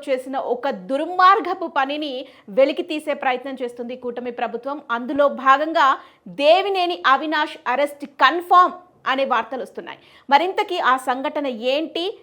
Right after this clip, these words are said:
అవినాష్ ఎందుకు అరెస్ట్ అవుతాడు, దీనికి అవినాష్కి ఏంటి సంబంధం, ఈ విషయాలను ఈ వీడియోలో తెలుసుకునే ప్రయత్నం చేద్దాం. ముందుగా ఆ సంఘటన ఏంటి అనేది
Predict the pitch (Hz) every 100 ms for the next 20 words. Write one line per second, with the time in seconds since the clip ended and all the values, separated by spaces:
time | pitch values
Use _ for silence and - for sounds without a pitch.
0 | _ - 233 294 339 370 - 269 320 440
1 | 320 311 302 285 277 269 285 302 - _
2 | 190 311 392 370 359 370 240 277 302 311
3 | 311 269 254 254 254 214 185 175 - _
4 | - 262 320 294 285 247 254 226 220 233
5 | 233 202 202 208 202 185 196 202 208 247
6 | 277 247 233 277 233 262 269 311 311 269
7 | 262 269 247 247 240 226